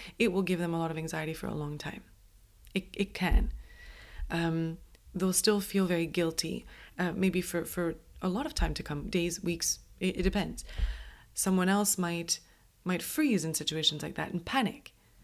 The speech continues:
and not know how to go into damage control or not know what to do from here and, and think, "Oh, oh my goodness, I, I, I, I don't know. I don't, I don't, I don't know what to do." They might just completely panic and seem like they don't care or seem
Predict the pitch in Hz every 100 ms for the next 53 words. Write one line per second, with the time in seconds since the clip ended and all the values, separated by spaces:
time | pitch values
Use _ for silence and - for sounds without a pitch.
0 | - - 175 202 208 202 180 165 160 156
1 | - 226 262 226 160 147 151 160 - 151
2 | 160 180 196 190 202 190 214 233 160 -
3 | 165 151 - - - - - - 185 180
4 | 180 175 190 175 170 - 185 165 - -
5 | _ - 160 151 185 147 - - - -
6 | - - - _ - 180 190 165 156 185
7 | - _ - 170 165 170 160 160 160 165
8 | 160 151 175 - - - - - - 196
9 | 185 247 285 - - 185 170 - - 165
10 | 175 160 185 190 - - - - - 180
11 | 180 - 214 190 175 165 156 - 170 180
12 | 190 156 - 175 180